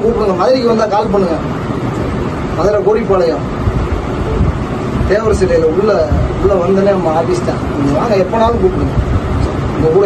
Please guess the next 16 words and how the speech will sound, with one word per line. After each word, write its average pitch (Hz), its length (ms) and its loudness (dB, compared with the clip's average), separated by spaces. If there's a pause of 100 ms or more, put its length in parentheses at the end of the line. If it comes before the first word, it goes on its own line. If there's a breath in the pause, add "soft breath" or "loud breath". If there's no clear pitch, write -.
எதுனாலும் 196 300 4
இருப்பாங்க. 151 300 -4 (100)
ஏன்னா 202 140 0 (140)
மிரட்டுறான், 208 560 0
உருட்டுறவனுக்குலாம் 202 720 2
நீங்க 190 200 4
நிக்காத. 196 380 2 (1400)
அடி 196 180 -2
பணிஞ்சு 214 340 2
சாகுறது, 196 580 2 (180)
மண்டிட்டு 208 460 0
சாகுறதாட்டி 196 540 2
சண்டையிட்டு 202 420 2
சாகுறது 185 380 4 (140)
மேலு. 185 200 2 (200)
அன்னைய 175 180 0